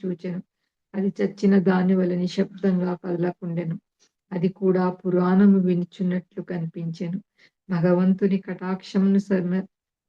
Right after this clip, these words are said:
స్మరించి పురాణ శ్రవంలోనున్న ఇతరులకు గ-, భంగం కలుగచేయకుండా ఉత్తరీయం రెండు చివరలను పట్టుకొని దానిలో తేలుండునట్లు చేసి బయటకు వచ్చి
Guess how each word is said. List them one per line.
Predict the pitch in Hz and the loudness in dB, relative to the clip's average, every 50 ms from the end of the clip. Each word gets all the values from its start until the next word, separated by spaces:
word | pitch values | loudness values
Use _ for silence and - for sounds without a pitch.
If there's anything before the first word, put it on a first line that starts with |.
| _ _ _ | _ _ _
స్మరించి | - - - - 196 185 185 196 214 233 254 254 - 214 | -20 -20 -12 -6 -2 0 2 2 2 2 0 -2 -4 -6
పురాణ | 208 - - 196 185 185 185 202 226 247 254 | -6 -4 -2 0 0 2 2 2 0 0 -2
శ్రవంలోనున్న | 247 - - - 202 196 196 190 190 185 180 185 185 180 180 180 180 175 180 | -4 -6 -4 0 0 2 2 2 2 0 0 0 -2 -2 -2 -2 -4 -4 -4
ఇతరులకు | 175 170 165 - 196 196 202 208 202 202 - 190 | -4 -6 -8 -8 -8 -6 -4 -4 -4 -4 -4 -6
గ-, | 170 160 185 180 175 180 - _ - | -4 -2 -2 -2 -4 -6 -10 _ -6
భంగం | 175 180 175 180 185 202 214 226 208 | -4 -2 0 2 2 4 2 2 0
కలుగచేయకుండా | - 214 185 180 175 202 202 202 214 208 196 185 185 185 - - 185 175 170 165 170 175 190 - _ _ _ _ _ _ _ - 208 | -2 -2 -2 0 0 0 0 0 0 0 0 0 -2 -4 -6 -8 -10 -10 -8 -6 -8 -8 -8 -12 _ _ _ _ _ _ _ -10 -10
ఉత్తరీయం | 208 - _ - 214 208 233 247 247 240 226 208 196 | -10 -8 _ -4 -2 0 2 2 2 2 4 2 2
రెండు | 180 190 185 185 196 240 | 4 2 2 2 0 -2
చివరలను | 233 - - 208 202 202 202 196 185 185 180 175 - - | -4 -6 -2 0 0 0 0 0 -2 -4 -4 -6 -8 -10
పట్టుకొని | 185 170 160 - 202 - - 196 180 175 180 180 | -14 -14 -14 -16 -18 -18 -14 -12 -10 -8 -6 -6
దానిలో | 165 185 180 175 180 190 196 196 202 196 | -4 -2 -2 0 2 2 4 4 4 2
తేలుండునట్లు | 185 - - 180 180 185 202 220 208 196 190 180 180 185 180 - - 180 170 - - | 2 0 -2 0 0 2 2 2 2 2 2 0 -2 -4 -6 -8 -10 -14 -12 -10 -8
చేసి | 175 175 170 - 185 | -6 -6 -6 -6 -8
బయటకు | 170 160 175 170 175 180 - 226 202 - 214 | -6 -4 -4 -4 -4 -4 -6 -6 -2 -2 -2
వచ్చి | 190 180 - - 202 175 - - | -2 -2 -4 -6 -6 -6 -6 -8